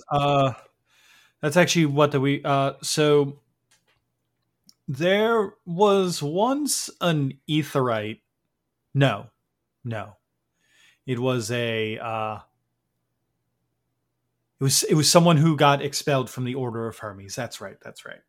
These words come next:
Who had tried this, uh,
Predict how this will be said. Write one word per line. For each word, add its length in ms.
Who 140
had 120
tried 440
this, 480
uh, 480